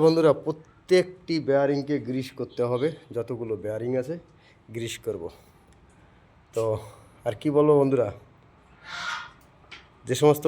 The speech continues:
বন্ধুরা এখনও আমার YouTube চ্যানেলটি সাবস্ক্রাইব করনি, তো ছোট ভাই হিসেবে সেটিকে সাবস্ক্রাইব করে নাও। মনোজিৎ ব্লগার, আমি প্রত্যেক দিন ছোটো ছোটো করে ব্লগ ভিডিও আপলোড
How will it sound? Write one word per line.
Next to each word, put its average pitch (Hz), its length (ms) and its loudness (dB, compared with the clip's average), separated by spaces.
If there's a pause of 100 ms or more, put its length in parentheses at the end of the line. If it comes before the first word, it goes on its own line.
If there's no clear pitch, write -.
বন্ধুরা 139 300 4 (120)
এখনও 139 280 2
আমার 135 240 4
YouTube 123 320 -4
চ্যানেলটি 117 320 -2 (100)
সাবস্ক্রাইব 110 500 -8
করনি, 107 300 -6 (1500)
তো - 60 -12 (120)
ছোট 123 120 -8 (140)
ভাই 123 140 0 (120)
হিসেবে 117 300 -8 (1040)
সেটিকে 123 260 -4 (100)
সাবস্ক্রাইব 135 500 0
করে 147 180 4
নাও। 185 100 2 (2250)
মনোজিৎ 135 400 2 (400)
ব্লগার, 131 340 2 (360)
আমি 131 180 -4
প্রত্যেক 185 340 2 (100)
দিন 123 100 0 (960)
ছোটো 135 200 -4
ছোটো 131 180 -6
করে 139 180 0
ব্লগ 131 260 0
ভিডিও 127 240 -2
আপলোড 127 240 -6